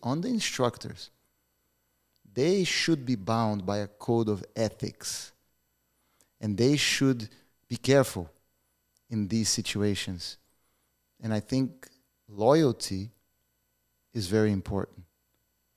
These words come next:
Consideration is very important. And trying to act in the most ethical way. I think this is true for any sports,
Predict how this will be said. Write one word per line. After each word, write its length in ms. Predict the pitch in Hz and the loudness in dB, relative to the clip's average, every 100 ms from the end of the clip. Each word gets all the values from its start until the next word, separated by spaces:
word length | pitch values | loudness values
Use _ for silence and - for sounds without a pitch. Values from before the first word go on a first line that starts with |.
| _ _ _ _ _ _ - | _ _ _ _ _ _ -2
Consideration 960 | 113 - 127 110 113 139 117 101 80 - _ _ _ _ _ _ _ | 0 2 2 4 6 6 4 -2 -6 -12 _ _ _ _ _ _ _
is 180 | 113 87 | -8 -2
very 200 | 104 101 | 0 0
important. 520 | 95 - 98 - 98 - _ _ _ _ _ _ _ _ _ _ 113 | -4 -8 -10 -10 -16 -20 _ _ _ _ _ _ _ _ _ _ -8
And 160 | 101 | -6
trying 460 | - 117 110 117 117 | -2 0 2 2 -2
to 220 | - 113 | -4 -2
act 360 | 101 104 - 110 | -2 -4 -6 -8
in 80 | |
the 80 | 95 | -6
most 360 | 98 101 95 - - | -6 -6 -8 -10 -4
ethical 460 | 110 - 104 98 95 | -4 -4 -12 -8 -6
way. 260 | 107 87 _ _ _ _ _ _ _ - | -6 -6 _ _ _ _ _ _ _ -10
I 80 | |
think 160 | 104 160 | -4 -2
this 140 | 170 | -2
is 100 | 127 | -4
true 220 | - 151 135 | -2 -2 -2
for 160 | 117 | -2
any 180 | 117 113 | -2 -2
sports, 640 | - - 127 107 - - | -4 -4 -2 -2 -6 -10